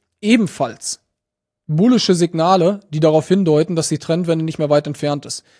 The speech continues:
Hier, wie gesagt, hat der Kurs jetzt ein tieferes Tief gebildet vom Bitcoin.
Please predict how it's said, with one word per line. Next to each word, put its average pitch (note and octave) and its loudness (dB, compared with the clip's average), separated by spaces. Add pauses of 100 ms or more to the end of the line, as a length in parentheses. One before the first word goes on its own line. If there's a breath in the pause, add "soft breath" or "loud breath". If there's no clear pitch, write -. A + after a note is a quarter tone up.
(140)
Hier, G3+ 2
wie G3+ 2
gesagt, F#3+ 0
hat - -6
der E3 0
Kurs G3 0
jetzt F#3 -2
ein F3 -6
tieferes F3+ -4
Tief G#3+ -4
gebildet F#3+ 2
vom F3+ -2
Bitcoin. G3+ 0